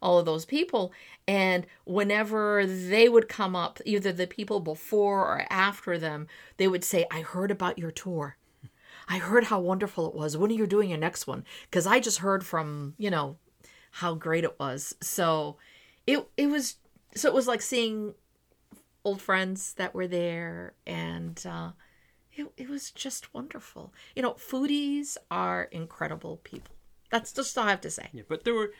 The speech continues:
Speaker 2: folks there because they liked the, well, they were there for the book.
Speaker 1: Yep.
Speaker 2: And the recipes and the stories.
Speaker 1: Yeah.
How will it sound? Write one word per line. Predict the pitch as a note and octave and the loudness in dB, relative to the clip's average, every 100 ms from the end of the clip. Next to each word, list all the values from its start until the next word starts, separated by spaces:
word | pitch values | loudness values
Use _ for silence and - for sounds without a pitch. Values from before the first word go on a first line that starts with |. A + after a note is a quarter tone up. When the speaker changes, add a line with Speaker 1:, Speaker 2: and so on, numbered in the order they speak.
| - _ _ | -20 _ _
Speaker 2:
folks | G#3 G#3+ - | -2 -2 -2
there | E3 D#3 | -4 -4
because | C3+ B2 B2+ A#2+ | -4 -8 -8 -8
they | - A2+ | -8 -8
liked | A2+ A2 G#2 - | -6 -8 -8 -12
the, | - G#2+ G#2 G#2 G2+ G2 _ _ _ _ _ _ _ _ | -8 -6 -6 -12 -14 -18 _ _ _ _ _ _ _ _
well, | A#2+ A#2+ | -2 0
they | A#2+ | 0
were | A#2+ | 0
there | B2+ | 0
for | E3 | 0
the | D3 | 0
book. | C3+ F2+ - - - | 0 -4 -8 -12 -4
Speaker 1:
Yep. | F3+ - _ _ _ _ _ _ _ | -2 -2 _ _ _ _ _ _ _
Speaker 2:
And | A#2 A#2 | -6 -4
the | A2+ | -4
recipes | G#2+ - G2+ G#2+ G#2 A2+ A#2 - | -6 -8 -10 -10 -10 -10 -12 -12
and | A2 | -6
the | B2+ | -6
stories. | - A2 F2 D#2+ G2 F3 - | -6 -6 -6 -8 -12 -12 -8
Speaker 1:
Yeah. | F#3+ - | -6 -6